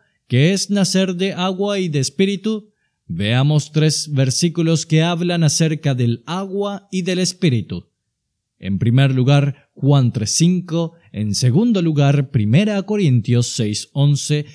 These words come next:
y en tercer lugar, Tito tres cinco. Todos estos versículos nos hablan de aquella maravillosa obra que Dios hace en el interior de una persona, haciendo posible que podamos entrar en el reino de Dios.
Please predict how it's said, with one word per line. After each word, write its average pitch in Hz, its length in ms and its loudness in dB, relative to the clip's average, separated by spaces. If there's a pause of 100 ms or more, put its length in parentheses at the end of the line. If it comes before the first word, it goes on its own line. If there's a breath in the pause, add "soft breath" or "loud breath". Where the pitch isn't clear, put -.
(140)
y 87 160 -8
en 107 140 -4
tercer 139 520 2
lugar, 156 680 0
Tito 214 680 -2
tres 123 500 -2
cinco. 208 540 -2 (800)
Todos 113 360 -2
estos 156 320 0
versículos 147 680 0
nos 139 220 -2
hablan 151 360 -2
de 147 60 -2
aquella 151 320 -2
maravillosa 151 1000 -2
obra 139 400 -2
que 135 140 -2
Dios 123 520 -2
hace 135 480 -2 (220 loud breath)
en 165 180 -2
el 160 140 0
interior 165 720 -2
de 101 160 -4
una 98 260 -4
persona, 123 720 0 (320)
haciendo 131 580 -2
posible 139 540 0
que 143 120 0
podamos 139 540 -2
entrar 143 760 0
en 185 160 -2
el 196 180 -4
reino 98 440 -4
de 104 120 -4
Dios. 110 540 -4